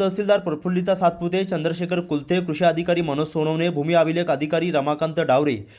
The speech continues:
विविध शासकीय विभागांचे अधिकारी, कर्मवीर काळे कारखान्याचे संचालक सूर्यभान कोळपे, सचिन चांदगुडे, वसंत आभाळे, श्रीराम राजे भोसले, पंचायत समितीचे माजी उपसभापती अर्जुनराव काळे, संभाजी काळे, दिलीप चांदगुडे,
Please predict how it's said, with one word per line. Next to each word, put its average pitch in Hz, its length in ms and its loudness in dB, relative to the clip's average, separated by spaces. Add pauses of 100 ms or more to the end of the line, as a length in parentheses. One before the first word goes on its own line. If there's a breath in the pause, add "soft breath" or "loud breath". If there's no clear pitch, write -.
(160 soft breath)
विविध 165 320 0
शासकीय 180 340 2
विभागांचे 175 400 2
अधिकारी, 165 480 0 (460 soft breath)
कर्मवीर 185 360 2
काळे 175 280 4
कारखान्याचे 180 680 0 (320)
संचालक 156 460 0
सूर्यभान 175 440 2
कोळपे, 165 360 0
सचिन 170 300 -4
चांदगुडे, 156 420 0
वसंत 160 380 -2
आभाळे, 147 420 4 (380 loud breath)
श्रीराम 175 320 2
राजे 156 200 2
भोसले, 160 400 -2 (360 soft breath)
पंचायत 165 300 0
समितीचे 190 380 -2
माजी 151 200 2
उपसभापती 175 540 0
अर्जुनराव 165 460 2
काळे, 165 280 2
संभाजी 160 400 -2
काळे, 156 300 2
दिलीप 156 440 -4
चांदगुडे, 151 400 0